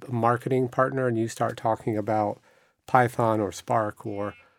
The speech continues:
some other model, their eyes are gonna glaze over very fast. And so, um, I use, I, I constantly get teased by my teams that, uh, a lot of times I'll talk in terms of analogies. And, uh, it just seems a lot easier to convey difficult concepts in terms of an analogy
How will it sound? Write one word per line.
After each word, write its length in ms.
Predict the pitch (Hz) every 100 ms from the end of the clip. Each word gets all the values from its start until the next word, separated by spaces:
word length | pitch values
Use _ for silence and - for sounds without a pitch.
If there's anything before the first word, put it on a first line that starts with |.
| _
some 200 | - 123
other 200 | 117 110
model, 320 | 107 113 107
their 240 | 104 120 113
eyes 320 | 117 113 110
are 60 |
gonna 180 | 110 104
glaze 340 | 101 107 107 104
over 260 | 104 98
very 420 | 92 101 107 101
fast. 480 | 95 107 107 104 - _ _ _ _ -
And 220 | 123 123
so, 420 | - 135 127 120
um, 340 | 120 117 113 120 -
I 120 | 143
use, 240 | 143 147 -
I, 240 | 135 131 131
I 180 | 131 123
constantly 460 | - 143 135 139 123
get 200 | 127 123
teased 520 | 135 127 127 123 - - _ _ _ -
by 260 | 120 113
my 500 | 113 110 104 101 101 -
teams 680 | - 147 139 139 139 - -
that, 400 | 117 110 - -
uh, 180 | 110 107
a 80 | 117
lot 180 | 123 135
of 60 |
times 220 | - 143 131
I'll 120 | 131
talk 240 | 143 127
in 80 | 127
terms 180 | 131 120
of 80 | 120
analogies. 640 | 120 117 110 104 98 - _ _ _ _ _ _ -
And, 480 | 117 117 113 113 117
uh, 160 | 110 147
it 160 | 123
just 260 | - 135 -
seems 420 | 151 139 131 123
a 120 | 131 113
lot 340 | 117 123 123
easier 380 | 127 123 117 110
to 120 | -
convey 480 | - 113 113 117 110
difficult 380 | 117 120 - 110
concepts 520 | 127 113 - - -
in 60 | 117
terms 180 | 131 120
of 80 |
an 120 | 113 104
analogy 580 | 104 135 120 107 107